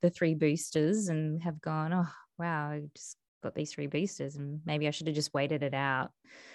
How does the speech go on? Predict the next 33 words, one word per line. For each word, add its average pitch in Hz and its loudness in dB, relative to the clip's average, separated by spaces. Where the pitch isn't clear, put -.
because 143 -6
eventually - -6
it - -8
was 147 -4
just - -10
gonna 143 -6
end. 160 0
So - 6
yeah, 208 10
that 294 6
impacted 226 2
a 156 4
lot 151 4
of 156 -2
people. 143 -2
And, 147 -2
um, 143 -2
I 233 6
just 440 8
even 269 8
think - 0
wearing 151 0
the 143 0
masks 165 0
as 160 2
well, 202 4
'cause 170 -2
we 254 4
actually - 0
had 143 -4
to - -6
wear 139 -4
masks. 139 -4